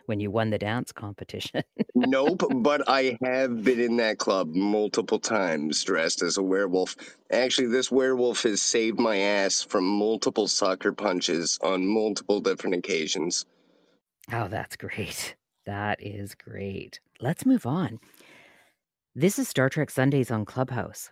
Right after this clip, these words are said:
Speaker 1: Our regular show is Sunday at ten A M P S T. To be notified of future shows, please join the club on Clubhouse and our mailing list at star trek sundays podcast dot com.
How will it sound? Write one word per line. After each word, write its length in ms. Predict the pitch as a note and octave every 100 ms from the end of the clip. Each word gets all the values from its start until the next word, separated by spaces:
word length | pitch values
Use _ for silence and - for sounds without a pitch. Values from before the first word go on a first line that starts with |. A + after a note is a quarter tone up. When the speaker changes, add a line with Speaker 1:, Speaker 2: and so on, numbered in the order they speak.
| _ -
Speaker 1:
Our 140 | A#2+
regular 460 | G#2+ B2 C#3 D3+ C3
show 260 | A2+ A2 C3
is 120 | -
Sunday 420 | - C3 C#3+ C#3+
at 120 | -
ten 200 | - C#3
A 140 | C#3 B2+
M 220 | A#2 A#2
P 220 | - B2+
S 200 | A2 -
T. 340 | - G#2+ C#3+ - _
To 80 | -
be 120 | C#3
notified 520 | B2+ B2+ D#3+ D#3 C3+ C3+
of 80 |
future 280 | - C3+ C3+
shows, 360 | - G#2 A2 -
please 240 | C#3 B2
join 240 | C3+ B2+ B2+
the 80 |
club 420 | A#2+ - A#2+ C#3 - -
on 220 | C#3 F#3
Clubhouse 560 | B2 A2+ G#2+ G#2 B2+ -
and 140 | D3
our 120 | D3+ C#3+
mailing 340 | D3 D3 A#2+
list 280 | A2 G2 -
at 120 | G2
star 180 | - A2+
trek 220 | A#2 A2
sundays 340 | A#2+ A2 A2
podcast 460 | - A2 - G#2+ -
dot 160 | G#2+ -
com. 340 | G#2+ G2+